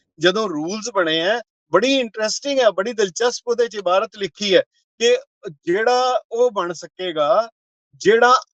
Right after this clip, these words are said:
ਅੰਨਾ ਨਹੀਂ ਹੁੰਦਿਆਂ ਹੋਇਆਂ ਗੁਰਮੁਖੀ ਨਹੀਂ ਪੜ੍ਹ ਸਕਦਾ।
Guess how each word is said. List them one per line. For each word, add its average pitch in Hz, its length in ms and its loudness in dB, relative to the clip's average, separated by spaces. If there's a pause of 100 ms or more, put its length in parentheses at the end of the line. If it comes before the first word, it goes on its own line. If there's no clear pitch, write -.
ਅੰਨਾ 277 300 2
ਨਹੀਂ 233 320 -6
ਹੁੰਦਿਆਂ 220 360 -8
ਹੋਇਆਂ 214 340 -6
ਗੁਰਮੁਖੀ 220 440 -12
ਨਹੀਂ 233 120 -10
ਪੜ੍ਹ 208 180 0
ਸਕਦਾ। 165 340 -10